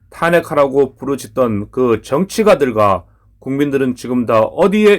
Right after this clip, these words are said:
있습니까? 셋째, 소련으로부터 나라를 구했고 북괴로부터 나라를 지킨 초대 대통령을 돈 한 푼 없이 외국으로 내쫓은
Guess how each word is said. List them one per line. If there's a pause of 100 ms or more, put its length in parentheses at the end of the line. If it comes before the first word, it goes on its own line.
(100)
있습니까? (2000)
셋째, (460)
소련으로부터
나라를
구했고 (600)
북괴로부터
나라를
지킨
초대
대통령을 (340)
돈
한
푼
없이 (440)
외국으로
내쫓은